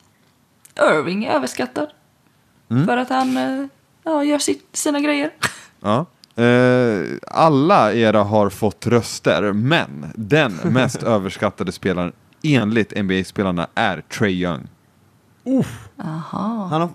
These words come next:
Speaker 3: han har fått mycket skit nu på sistone, eller nej, det är många som säger, "Ja, men Trae Young ville vara med i U S A-laget och han har
Speaker 1: Mm.
Speaker 3: inte
Speaker 1: Ja.
Speaker 3: fått chansen, hur är det möjligt?" Man blir bara, "Bruh, alltså, du kan, kommer inte vinna med något V M med en P G som liksom tar hundra pickarulls och skjuter, eh,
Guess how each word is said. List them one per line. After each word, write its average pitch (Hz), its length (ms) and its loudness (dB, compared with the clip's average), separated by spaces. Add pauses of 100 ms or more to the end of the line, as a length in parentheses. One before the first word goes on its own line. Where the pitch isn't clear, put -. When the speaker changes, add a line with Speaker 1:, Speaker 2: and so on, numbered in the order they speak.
Speaker 3:
han 160 100 -4
har 165 60 -4
fått 202 220 -2
mycket 208 280 -6
skit 233 360 -6
nu 127 180 -2
på 127 120 -8
sistone, 131 520 -6
eller 147 180 -2
nej, 165 180 -2
det 139 80 -2
är 156 40 0
många 175 260 0
som 156 180 -6
säger, 170 220 -4
"Ja, 160 160 -2
men 147 380 -4
Trae 175 200 -4
Young 165 240 -2
ville 160 180 0
vara 156 160 -2
med 165 200 -2
i 156 40 0
U 156 140 2
S 143 180 -2
A-laget 135 600 -4 (200)
och - 240 -6
han 147 100 6
har 147 60 6
Speaker 1:
Mm. 208 100 6
Speaker 3:
inte 214 80 0
Speaker 1:
Ja. - 40 -2
Speaker 3:
fått - 160 -2
chansen, 135 580 -2
hur 151 200 2
är 147 80 4
det 143 100 0
möjligt?" 143 340 0
Man 143 120 -2
blir 151 120 0
bara, 127 240 2 (320)
"Bruh, 131 340 2 (120)
alltså, 131 300 0 (800)
du 151 160 -6
kan, 190 180 2
kommer 196 200 2
inte 202 120 -2
vinna 196 180 2
med 175 100 0
något 165 240 -2
V 170 260 4
M 139 100 2
med 143 80 4
en 139 100 2
P 165 260 2
G 123 160 0
som 139 180 -2
liksom 139 220 -4
tar 143 220 0
hundra 131 420 0
pickarulls 135 600 -2
och 113 220 -6
skjuter, 120 580 -2
eh, 113 60 -6